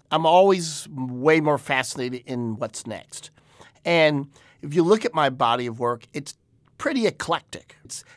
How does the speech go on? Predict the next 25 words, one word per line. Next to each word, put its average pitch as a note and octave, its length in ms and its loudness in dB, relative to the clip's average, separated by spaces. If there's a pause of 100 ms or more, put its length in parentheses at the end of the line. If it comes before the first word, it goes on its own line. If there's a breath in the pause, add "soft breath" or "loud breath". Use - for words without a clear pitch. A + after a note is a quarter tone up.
(120)
comedy, A#3 500 4
then B2+ 180 -6
it's A#2 160 -8
a E3 60 -4
drama, C4+ 440 2
then C3+ 180 -4
it's C3 140 -8
a D3 60 -8
T G#3+ 240 -8
V, A3+ 280 -2
then C3+ 160 -2
it's B2+ 140 -10
a D#3 60 -6
comic G#3 380 -4
book, C3 200 -6
then C3 160 -8
it's C3+ 120 -8
a D#3 140 -4 (260 loud breath)
concert, G3 760 0 (380 loud breath)
uh, C#3 160 4
then D#3+ 160 0
it's D#3+ 100 -4
a F3+ 60 0
documentary, F3+ 920 -2 (300 soft breath)
which G3+ 560 0